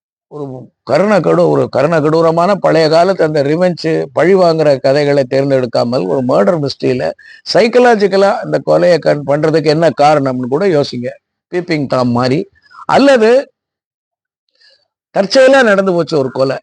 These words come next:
அந்த கொலை பண்ணது யாருங்கிறத கடைசி வரைக்கும் காட்டாமலே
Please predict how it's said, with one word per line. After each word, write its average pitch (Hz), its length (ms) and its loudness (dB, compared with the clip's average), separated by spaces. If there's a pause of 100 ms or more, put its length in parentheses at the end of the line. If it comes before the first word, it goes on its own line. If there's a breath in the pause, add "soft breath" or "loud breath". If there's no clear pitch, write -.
(200)
அந்த 139 220 -8
கொலை 170 320 0
பண்ணது 156 480 0
யாருங்கிறத 156 520 0
கடைசி 196 400 0
வரைக்கும் 208 300 -2
காட்டாமலே 165 640 0